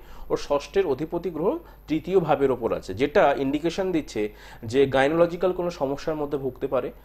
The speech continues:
লোয়ার অ্যাবডোমেন কোনো কিছু প্রবলেমের মধ্যে ভুগতে পারে, বা বেস্ট জনিত সমস্যার মধ্যে কিন্তু প্রবলেমে ভুগতে পারে, গাইনোলজিক্যাল সমস্যাগুলো, ঠিক আছে? আর দ্বিতীয়ত, আহ, লগ্নে যেহেতু বুধ এবং শুক্র আছে, ওর মধ্যে কিছু সুপ্ত প্রতিভা থাকবে। এবং, আহ, যেহেতু স-,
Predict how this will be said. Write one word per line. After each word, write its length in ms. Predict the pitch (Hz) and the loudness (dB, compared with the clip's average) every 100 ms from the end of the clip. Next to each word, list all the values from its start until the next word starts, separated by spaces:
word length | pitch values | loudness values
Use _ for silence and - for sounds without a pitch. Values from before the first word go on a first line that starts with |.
| - - | -20 -4
লোয়ার 340 | 123 147 170 | 6 8 8
অ্যাবডোমেন 460 | 165 135 127 156 170 | 8 4 2 2 2
কোনো 200 | 175 170 | 2 -2
কিছু 160 | 160 170 | -2 0
প্রবলেমের 460 | 135 120 135 143 | 2 4 2 2
মধ্যে 260 | 143 135 135 | 0 0 -2
ভুগতে 320 | 123 110 117 | -2 -4 -2
পারে, 280 | 120 117 202 - - - | 2 2 2 -6 -18 2
বা 180 | 143 | 4
বেস্ট 460 | 143 107 160 208 - | 4 4 4 4 0
জনিত 380 | 151 156 156 165 | 0 2 2 -2
সমস্যার 540 | - 127 135 - 180 | 0 0 0 0 -2
মধ্যে 300 | 165 127 135 | 0 -2 -2
কিন্তু 300 | 135 135 196 | -2 -2 0
প্রবলেমে 440 | - 127 113 127 160 | 4 4 4 2 2
ভুগতে 340 | 123 113 123 | 0 0 0
পারে, 280 | 123 95 87 | 4 2 4
গাইনোলজিক্যাল 540 | 113 139 156 156 156 | 4 6 4 4 0
সমস্যাগুলো, 640 | 139 123 98 - 98 85 82 - - - | 0 -6 -6 -4 -2 -2 -6 -12 -14 -4
ঠিক 120 | 240 | 0
আছে? 220 | 294 104 - - - | 0 0 -4 -16 4
আর 160 | 110 113 | 4 4
দ্বিতীয়ত, 520 | 107 143 202 208 220 | 2 0 4 4 6
আহ, 500 | 208 214 170 127 127 | 8 6 6 4 6
লগ্নে 460 | 123 131 131 170 | 6 6 4 2
যেহেতু 340 | 196 185 185 190 | 4 4 4 2
বুধ 280 | 135 175 175 | 2 0 2
এবং 180 | 175 | -2
শুক্র 340 | 180 170 165 175 | -4 -8 0 0
আছে, 140 | 170 | 2
ওর 100 | 156 | 2
মধ্যে 220 | 160 170 185 | 2 0 0
কিছু 80 | 190 | -2
সুপ্ত 380 | - 208 - 214 | -4 -8 2 2
প্রতিভা 420 | 208 156 185 175 | 4 -2 2 2
থাকবে। 400 | 127 101 87 85 - - - - - | 2 -4 -4 -10 -10 -20 -16 -14 -2
এবং, 380 | 131 156 160 147 | 2 4 4 2
আহ, 240 | 123 123 | 4 4
যেহেতু 320 | 123 143 202 | 4 2 2
স-, 180 | 196 - | 0 -4